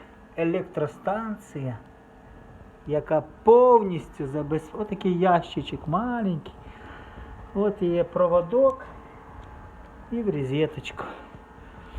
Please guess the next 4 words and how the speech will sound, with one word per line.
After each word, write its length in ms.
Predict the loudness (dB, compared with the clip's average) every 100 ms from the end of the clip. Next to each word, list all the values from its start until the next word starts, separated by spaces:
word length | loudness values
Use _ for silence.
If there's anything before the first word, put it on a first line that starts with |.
| -14 -16 -18
яка 180 | 0 0
повністю 580 | 2 0 2 -2 -4 -4
забезпечує 920 | -2 -2 -2 -2 -2 -2 -2 -4 -4
цілий 520 | -6 -6 -4 -2 -4